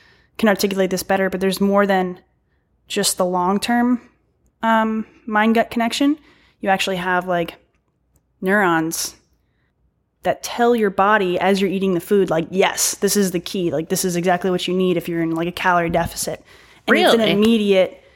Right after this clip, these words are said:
Speaker 1: it's an immediate reaction. Like, you start to salivate more. And that's why people say, like, "Oh, when I'm hungry, like, that's what I need to eat right now." And they'll, they'll go towards that bad food.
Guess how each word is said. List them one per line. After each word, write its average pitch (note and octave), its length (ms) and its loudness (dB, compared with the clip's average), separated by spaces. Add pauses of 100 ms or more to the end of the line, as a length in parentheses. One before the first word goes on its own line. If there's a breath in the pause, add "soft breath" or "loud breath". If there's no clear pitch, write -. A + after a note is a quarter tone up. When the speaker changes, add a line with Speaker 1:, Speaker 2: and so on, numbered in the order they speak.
(240 soft breath)
Speaker 1:
it's - 80 -14
an G3 80 2
immediate F#3+ 320 2
reaction. F3 420 -4
Like, F3+ 160 -4
you G3 80 0
start - 200 -2
to - 40 -8
salivate F#3 440 2
more. F3 480 2 (520 soft breath)
And D#3 300 -2
that's E3+ 160 -2
why F#3+ 100 4
people F3+ 280 -4
say, E3 200 -2
like, D3 260 -2
"Oh, G3 300 -2 (180)
when G3+ 140 -2
I'm F#3 100 2
hungry, F#3+ 340 0
like, D#3+ 160 0
that's E3+ 240 -2
what F#3 120 -2
I F3 80 2
need E3 180 0
to - 100 -8
eat - 120 -8
right - 160 -6
now." B2+ 200 -4
And - 80 -6
they'll, - 200 -6
they'll F#3+ 260 2
go G3 200 2
towards F#3 340 -2
that E3+ 260 -2
bad E3+ 260 2
food. G#2+ 320 -6